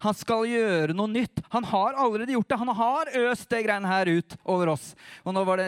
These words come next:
respektløst å si det greiene her, men, men, men, men han har øst Den Hellige Ånd ut over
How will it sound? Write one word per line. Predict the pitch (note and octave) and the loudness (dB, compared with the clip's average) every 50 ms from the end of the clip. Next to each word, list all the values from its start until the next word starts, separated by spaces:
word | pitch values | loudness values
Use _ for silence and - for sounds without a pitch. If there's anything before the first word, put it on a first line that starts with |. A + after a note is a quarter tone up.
| F3+ | -2
respektløst | F3 - - F3 D3+ - - F3 F3 - - - - D#3 | -4 -4 -2 -4 -4 -2 -2 -4 -4 -6 -8 -12 -12 -8
å | F3 F3+ F3 | -6 -4 -4
si | - - E3+ F3+ D#3 G2+ D3 E3 | -4 -4 -4 -4 -4 -6 -6 -4
det | E3+ F3 E3 | -4 -4 -2
greiene | F3 D#3+ D#3+ E3 D#3+ | -2 -4 -4 -4 -2
her, | E3+ F#3+ G3 F#3 | -2 -2 -2 -2
men, | G3+ G#3+ G3 - - - - | -4 -6 -6 -8 -16 -10 -6
men, | G3+ A3 G#3 | -6 -4 -4
men, | G#3 G#3+ G#3+ E3+ G3+ | -4 -6 -6 -4 -6
men | A3+ A#3 - - - - - A#3+ | -6 -6 -6 -10 -18 -8 -4 -4
han | B3 - - | -4 -4 -4
har | B3+ D#4 C4 C#4+ C#4+ - - A#3+ | -2 -2 0 0 0 -2 0 0
øst | A#3+ A#3+ A3+ - - - - - - - | 0 2 0 -2 -2 -6 -16 -20 -12 -8
Den | A#3 A#3+ A#3 | -6 -2 -2
Hellige | A3+ G#3 G3+ G#3 G#3 | -2 0 0 0 -2
Ånd | G#3 - G3 | -2 0 0
ut | F#3+ G3 - - G3+ | 0 0 0 0 0
over | G3+ G#3 G#3+ F3+ | 0 0 0 -2